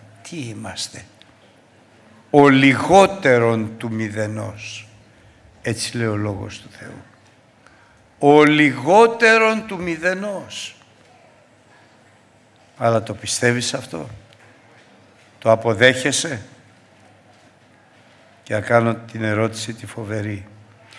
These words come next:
Είσαι βέβαιος ότι είσαι ο λιγότερον του μηδενός; Ή μήπως έχεις κάμια γνώμη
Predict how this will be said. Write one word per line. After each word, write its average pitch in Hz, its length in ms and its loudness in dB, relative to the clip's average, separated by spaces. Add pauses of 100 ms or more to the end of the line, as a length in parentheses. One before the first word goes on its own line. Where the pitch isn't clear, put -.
(440)
Είσαι 156 500 4
βέβαιος 131 1040 4 (160)
ότι 135 400 0
είσαι 135 340 0
ο 131 100 2
λιγότερον 135 840 0
του 139 120 -4
μηδενός; 139 800 -2 (1600)
Ή 226 140 4
μήπως 175 500 4
έχεις - 500 2
κάμια 131 420 4
γνώμη 120 840 2